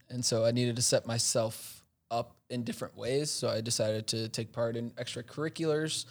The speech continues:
um, that being track at the time. Um, so I met Q through that, uh, which was really cool. And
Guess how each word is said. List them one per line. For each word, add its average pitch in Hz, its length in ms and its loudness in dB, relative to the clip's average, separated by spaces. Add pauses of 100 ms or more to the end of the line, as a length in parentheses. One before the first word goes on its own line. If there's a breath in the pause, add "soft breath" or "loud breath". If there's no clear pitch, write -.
(300 loud breath)
um, 110 360 0 (460)
that 120 220 4
being 113 200 0
track 147 520 0
at 165 120 -2
the 170 80 -8
time. 196 320 2 (120)
Um, 110 500 2
so - 200 0
I 120 80 2
met 135 300 0
Q 139 440 2
through 117 300 -4
that, - 340 -4 (400 soft breath)
uh, 107 340 2
which 120 240 0
was 117 160 0
really 120 240 4
cool. 117 360 2
And 113 240 -2